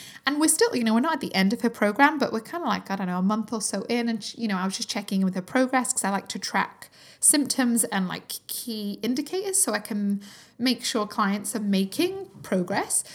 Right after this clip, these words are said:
um, over the four months that we work together. And she's like, "You know what? I just feel like my energy just feels so much better." We made some dietary tweaks. Um, she's like, "My, um, my belly," like, she was telling me she fit into trousers that she couldn't fit in, like,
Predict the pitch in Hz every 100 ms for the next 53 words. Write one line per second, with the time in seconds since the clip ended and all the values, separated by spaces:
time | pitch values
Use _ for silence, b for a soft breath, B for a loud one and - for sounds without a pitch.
0 | B B B 196 185 208 208 220 - 196
1 | 190 190 - 202 196 190 - 202 202 202
2 | 262 285 277 294 392 480 523 523 - -
3 | - - - - - 294 226 233 214 -
4 | 226 233 233 240 233 233 - 214 214 -
5 | 208 196 - 226 226 226 208 196 202 190
6 | 208 202 - 226 196 208 202 - - -
7 | B B B B B B 208 190 190 190
8 | 190 - 247 240 208 220 202 196 180 -
9 | - - 175 160 160 185 - 185 180 -
10 | 214 220 285 277 196 - - - 220 202
11 | - 208 202 196 190 - - - 196 190
12 | - 185 190 220 - - - - 196 196
13 | 240 269 339 277 196